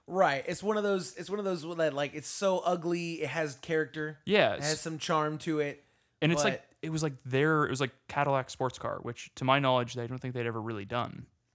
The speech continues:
Speaker 1: No, not in that way,
Speaker 2: Right.
Speaker 1: at least. I mean, they've done, like, ridiculously overpowered cars, but it wasn't like, they, they were these big, heavy boat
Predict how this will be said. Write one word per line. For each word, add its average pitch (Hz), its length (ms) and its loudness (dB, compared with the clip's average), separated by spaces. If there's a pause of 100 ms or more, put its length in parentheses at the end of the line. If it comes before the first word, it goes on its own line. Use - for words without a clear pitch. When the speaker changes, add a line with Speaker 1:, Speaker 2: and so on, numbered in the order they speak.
(120)
Speaker 1:
No, 160 360 -4
not 220 300 2
in 175 180 -6
that 165 320 -2
way, 110 420 -10 (100)
Speaker 2:
Right. 113 200 -6
Speaker 1:
at 131 60 -10
least. 127 260 -12
I 147 60 -6
mean, 180 120 -6
they've 196 140 -4
done, 214 220 0
like, 170 340 0 (300)
ridiculously 170 720 -2
overpowered 151 580 0
cars, 147 280 -2
but 151 120 -4
it 156 80 -2
wasn't 170 300 -4
like, 156 260 -8 (140)
they, 175 80 -10
they 175 160 -2
were 208 80 -2
these 180 160 -6
big, 165 440 0
heavy 160 260 -4
boat 151 400 0